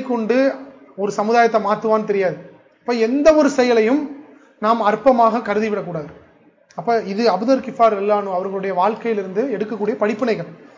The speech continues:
அடுத்ததாக, அடுத்து முக்கியமான நிகழ்வு என்னன்னு சொன்னா, அபிசீனியா ஹிஜ்ரத். மக்காவில் இருக்கும்போது நடந்த முக்கியமான நிகழ்வுகளில் அபிசீனியாவுக்கு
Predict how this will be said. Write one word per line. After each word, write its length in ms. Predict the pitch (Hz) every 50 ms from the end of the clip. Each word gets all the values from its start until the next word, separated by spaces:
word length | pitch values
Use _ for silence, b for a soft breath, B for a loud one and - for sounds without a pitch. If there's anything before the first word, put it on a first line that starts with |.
| b b b b b b b b b b
அடுத்ததாக, 440 | 185 220 226 - 277 254 233 208 196 226 262 277 277 - - - - - - _ _ _ _ _ _ _ _ _ _ _ _
அடுத்து 240 | 196 202 214 - 240
முக்கியமான 360 | 214 208 - 262 247 240 240 233
நிகழ்வு 280 | 220 214 226 214 202 190
என்னன்னு 220 | 202 202 180 -
சொன்னா, 180 | 185 180 196 247 269 -
அபிசீனியா 480 | 185 196 254 254 254 277 247 226 214 165
ஹிஜ்ரத். 400 | 180 180 170 196 190 - - - - - - _ _ _ _ _ _ _ _ _ _ _ _ _ _ _ _ _ _ _ _ _ _ _ _ _ _ _ _ _ _
மக்காவில் 420 | 196 180 - - 233 226 220 214 208
இருக்கும்போது 440 | 202 190 165 196 190 180 175 185 220 247 233 - 185
நடந்த 360 | 185 185 190 220 220 208 214 233 247 - - - -
முக்கியமான 680 | - 190 170 - - 269 262 233 233 226 226 226 233 254 262
நிகழ்வுகளில் 560 | 233 220 214 226 226 214 208 202 214 254 277 269 - - - -
அபிசீனியாவுக்கு 800 | 190 214 269 277 - 285 277 262 247 233 214 202 185 160 - 254